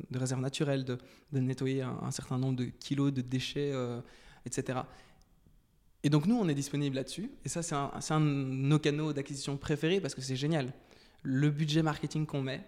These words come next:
on le met dans un projet qui est trop top. En plus, c'est des amis, donc, euh, c'est toujours <laughs> plus chouette. Et puis,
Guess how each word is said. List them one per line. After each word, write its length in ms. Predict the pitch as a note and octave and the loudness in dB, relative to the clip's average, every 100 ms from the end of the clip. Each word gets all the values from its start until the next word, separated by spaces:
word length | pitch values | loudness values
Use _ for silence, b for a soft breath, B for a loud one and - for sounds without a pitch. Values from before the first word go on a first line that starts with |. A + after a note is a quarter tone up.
| - | -6
on 160 | C#3+ | 0
le 80 | D3 | 2
met 120 | D#3 | 2
dans 200 | D3+ C#3 | 2 0
un 60 | C3+ | -2
projet 240 | - C3+ | -2 -4
qui 80 | C3 | -4
est 20 | |
trop 120 | - B2+ | -6 -4
top. 220 | A#2 - | -4 -6
En 80 | C3 | -10
plus, 100 | C3+ | -6
c'est 140 | - | -4
des 160 | B2+ B2+ | -2 0
amis, 240 | C3 C3 | 0 -2
donc, 220 | B2+ A#2+ - | -2 -4 -8
euh, 80 | - - | -10 -10
c'est 140 | C3+ | -12
toujours 180 | - - | -12 -12
<laughs> 80 | - | -10
plus 140 | - | -8
chouette. 340 | - - G3 B B B B C#3+ | -6 -6 -6 B B B B -4
Et 100 | C3+ | -2
puis, 480 | C3+ - D#3+ E3 | 0 0 0 0